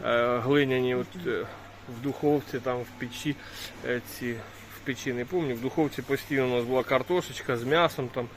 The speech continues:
з грибочками. Тут таке є, глиняна посуда, але не то, що треба. Допустимо, якщо оце, ну,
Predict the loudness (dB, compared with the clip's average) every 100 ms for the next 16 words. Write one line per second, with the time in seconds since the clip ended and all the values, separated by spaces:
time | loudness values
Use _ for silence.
0 | -16 -16 -10 -6 2 2 4 2 2 -2
1 | -6 -4 -6 -2 0 4 6 8 6 6
2 | 4 6 6 4 4 0 2 6 6 4
3 | -14 -14 -14 -4 2 4 4 2 2 0
4 | 0 0 0 0 -2 -6 -6 -6 -2 4
5 | 4 6 4 4 8 8 10 6